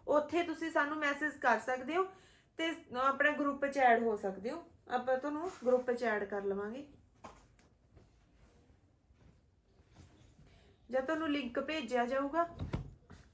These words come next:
ਗਰੁੱਪ 'ਚ ਐਡ ਹੋ ਜ-, ਹੋ ਜਿਓ ਤੁਸੀਂ ਫਿਰ। ਬਸ ਤੁਸੀਂ ਸਿੱਧਾ ਡਿਸਕ੍ਰਿਪਸ਼ਨ ਬਾਕਸ 'ਚ ਸਾਨੂੰ ਮੈਸੇਜ ਕਰਨਾ ਹੈ। ਇਹ ਵਾਲਾ ਪ੍ਰਿੰਟ ਦੇਖੋ,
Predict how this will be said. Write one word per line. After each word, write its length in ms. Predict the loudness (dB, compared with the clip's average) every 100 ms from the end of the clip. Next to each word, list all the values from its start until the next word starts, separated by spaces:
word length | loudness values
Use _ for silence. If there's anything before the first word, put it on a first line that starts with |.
| -20 -20 -20 -20 _ -20 -20 -20 -20 -20 -20 -20 -20 -20 -20 _ -4
ਗਰੁੱਪ 280 | -4 -2
'ਚ 120 | -2 2
ਐਡ 220 | 2 2
ਹੋ 200 | 0 -2
ਜ-, 120 | -2 -8
ਹੋ 200 | -4 -2
ਜਿਓ 180 | -2 -4
ਤੁਸੀਂ 300 | -8 -14 -14
ਫਿਰ। 220 | -12 -14 -18 -20 -20 -20 -20 -20 -20 -20 _ _ -20 -20 _ -20 -18 -4
ਬਸ 140 | -2 -2
ਤੁਸੀਂ 300 | -4 -4 -4
ਸਿੱਧਾ 320 | -4 4 4
ਡਿਸਕ੍ਰਿਪਸ਼ਨ 600 | 4 -4 -6 -6 -6 -2
ਬਾਕਸ 340 | 2 2 0
'ਚ 40 | -8
ਸਾਨੂੰ 300 | -6 -4 -2
ਮੈਸੇਜ 360 | -2 -2 -8
ਕਰਨਾ 320 | -8 -6 -6
ਹੈ। 40 | -6 -10 -20 -2
ਇਹ 160 | 0 2
ਵਾਲਾ 200 | 2 0
ਪ੍ਰਿੰਟ 340 | -2 -4 -2
ਦੇਖੋ, 480 | -2 -2 -4 -8 -10